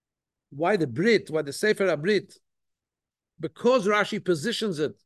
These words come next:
before Matan Torah, because that's where he sees this whole parsha being written, the only thing it could be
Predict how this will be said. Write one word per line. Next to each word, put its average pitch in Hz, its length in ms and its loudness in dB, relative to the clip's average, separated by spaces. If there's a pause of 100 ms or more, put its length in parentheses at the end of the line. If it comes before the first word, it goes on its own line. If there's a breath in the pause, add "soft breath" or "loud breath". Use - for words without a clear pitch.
(140)
before 202 400 -2
Matan 185 300 -2
Torah, 226 300 4
because 147 220 -6
that's 196 200 -4
where 180 140 0
he 165 80 -4
sees 180 320 -8
this 165 140 -6
whole 175 180 0
parsha 180 280 -2
being 220 200 -8
written, 226 340 -4 (640)
the 143 80 -4
only 240 240 0
thing 247 220 -2
it - 140 0
could 254 280 -2
be 147 380 2